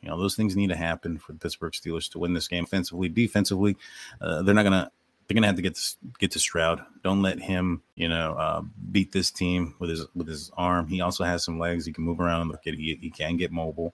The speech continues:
you know, so keep him under control. I'm not too worried about their rushing game as long as the Steelers do what they do.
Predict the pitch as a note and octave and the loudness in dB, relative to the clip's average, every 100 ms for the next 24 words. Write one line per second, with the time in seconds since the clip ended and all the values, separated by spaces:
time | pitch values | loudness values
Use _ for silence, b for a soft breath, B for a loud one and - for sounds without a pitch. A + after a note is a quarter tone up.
0 | _ E2 - - - G#2+ G2 G2 F#2+ E2+ | _ -6 -4 -4 2 2 6 6 6 4
1 | - D#2+ - E2 D#2 - _ - G2 G2+ | 0 -4 -2 -2 -2 -8 _ -2 6 8
2 | G#2 F2+ G2+ G2 F2 F#2+ G2 F2+ F2+ F2 | 8 6 4 6 6 6 4 4 2 2
3 | F2 F2 E2+ F#2 F2 F2+ D#2+ E2+ E2 D#2 | 2 2 0 0 0 0 0 0 0 -2
4 | - E2+ E2 D#2 E2 E2 D#2 D#2 D#2+ E2 | -2 -2 -2 -2 -2 -2 -2 -4 -2 -4